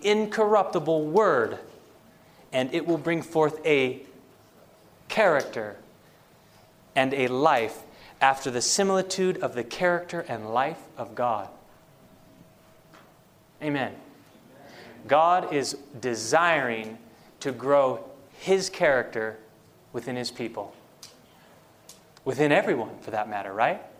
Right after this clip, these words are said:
That's the purpose of the gospel, to restore God's image in the souls of man.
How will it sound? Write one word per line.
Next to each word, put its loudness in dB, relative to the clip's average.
That's 2
the -2
purpose 2
of -2
the 4
gospel, 0
to 2
restore 4
God's 4
image 2
in 0
the 4
souls 4
of 4
man. 4